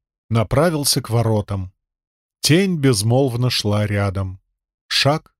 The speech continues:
другой, третий. Я не уследил, в какой момент они исчезли. Гермий и Сизиф. Порыв ветра? Вспышка?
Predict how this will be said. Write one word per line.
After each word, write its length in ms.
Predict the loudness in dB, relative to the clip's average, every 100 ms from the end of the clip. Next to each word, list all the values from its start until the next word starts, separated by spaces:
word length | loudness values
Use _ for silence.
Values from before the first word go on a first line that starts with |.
| _ _ _ _
другой, 540 | -2 0 2 2 0 -4 _ _ _ _ _
третий. 500 | 0 0 0 -8 -14 _ _ _ _ _ _ _
Я 200 | 0 2
не 120 | 2 0
уследил, 640 | 0 0 0 2 2 2
в 100 | -2
какой 320 | -6 0 0
момент 560 | 2 0 0 0 -6 _ _ _
они 300 | -2 0 2
исчезли. 680 | 0 0 0 0 0 -6 -12 _ _ _ _ _ -6
Гермий 600 | 2 4 4 0 -10 -14 _ _ _ -2
и 60 |
Сизиф. 640 | 0 2 2 0 -2 -6 _ _ _ _ _ _ _ _ -2
Порыв 360 | 0 2 0
ветра? 440 | 2 0 0 -8 -12 _ _ _ _ _
Вспышка? 680 | -2 -2 0 -2 -2 -6